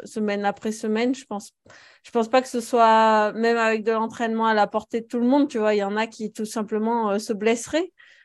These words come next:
Euh, moi, la première, mais, euh, faire un ultra, euh, une personne, euh, avec une santé normale, euh, je pense que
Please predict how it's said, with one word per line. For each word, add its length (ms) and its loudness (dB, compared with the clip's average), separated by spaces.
Euh, 420 2
moi, 220 2
la 100 4
première, 380 2
mais, 300 2
euh, 240 4
faire 320 0
un 140 -4
ultra, 720 4
euh, 300 2
une 260 -2
personne, 540 0
euh, 200 2
avec 280 -2
une 120 -2
santé 360 -2
normale, 640 2
euh, 160 -2
je 120 -14
pense 220 -12
que 260 -6